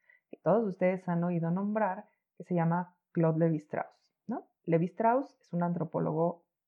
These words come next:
famosísimo y en él está, de alguna manera, encarnado ese fenómeno de fortalecimiento del estructuralismo en los años sesenta en Occidente.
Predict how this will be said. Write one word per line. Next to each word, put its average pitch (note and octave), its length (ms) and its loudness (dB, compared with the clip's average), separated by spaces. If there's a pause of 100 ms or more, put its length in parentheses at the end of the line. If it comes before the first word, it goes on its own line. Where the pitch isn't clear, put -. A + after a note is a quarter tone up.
(180)
famosísimo A3 880 -4
y A#3+ 320 0
en G3 200 0
él A3 160 2
está, G#3 560 0 (400)
de F#3 140 2
alguna A3+ 240 4
manera, G#3+ 480 0
encarnado F#3+ 1040 0 (320)
ese G#3 240 2
fenómeno G#3 520 0
de F3 180 2 (140)
fortalecimiento E3+ 1120 2
del B2 140 -2
estructuralismo A3 1040 -4 (260)
en F#3 120 4
los E3+ 160 0
años F#3 260 -2
sesenta E3 720 -2
en D#3+ 180 -6
Occidente. - 600 -14